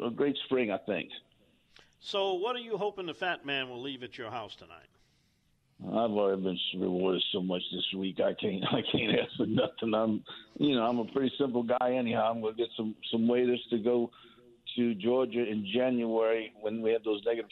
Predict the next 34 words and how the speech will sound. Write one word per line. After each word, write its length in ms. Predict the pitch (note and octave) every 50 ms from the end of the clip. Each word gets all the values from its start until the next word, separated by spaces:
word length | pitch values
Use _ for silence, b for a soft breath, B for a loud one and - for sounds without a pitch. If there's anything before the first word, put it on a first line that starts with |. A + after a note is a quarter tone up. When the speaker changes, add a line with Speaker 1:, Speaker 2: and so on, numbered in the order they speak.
| -
Speaker 1:
tides, 260 | - A#2+ A2 A2 G#2+
and 100 | G2+ G#2
we'll 120 | G#2+ A2 A2
go 140 | G#2 A2 G2+ -
fish 120 | - A2+ G#2 - -
big 180 | A#2+ A#2+ G#2+ G2 F#2 E2+ - -
trout 240 | - B2 G#2+ A2 G#2
in 100 | G2+ G2
the 80 | G2+ G2
river 300 | G2+ G#2+ A2+ A2 G2+ G2+
in 120 | F#2+ F#2+ F2+
Georgia. 360 | G2+ G#2 G#2 G2+ F#2 F2 F#2 - -
So 140 | G2+ G2 F#2 B B B B B B B B B B B
I'm 100 | - A#2 A#2
gonna 140 | A#2 A2+
get 140 | G#2+ A#2 A2 - -
some, 260 | A#2+ G#2+ G2+ G#2 F#2+ - -
some 160 | - A#2 A2 G#2+
waders 360 | A#2 B2 A#2 A2+ A#2+ A#2 A2+
and 160 | A2+ A2+ G#2+
boots 200 | G#2 B2 B2 A#2 - -
for 100 | A2+ A#2
that. 320 | A2 A2 A2+ A2+ A2+ G#2
And 140 | G#2 G#2 G#2+ - B B B B B B B B B
Miss 140 | - C3+ C#3+ - -
Carmen's 320 | D#3 D3+ D3 C#3+ C3+ A#2+
always 300 | B2+ C3 C#3 C#3 C3 B2
got 160 | A#2 C3 B2 A#2+ -
something 240 | - C3 A#2 A#2 B2
up 100 | B2 A#2+ -
her 80 | A2+ A2 - -
sleeve, 320 | A2+ A2+ G#2 G2 F#2+ F2+ F#2
you 80 | F#2+
know. 200 | F#2+ G2 F#2+ G2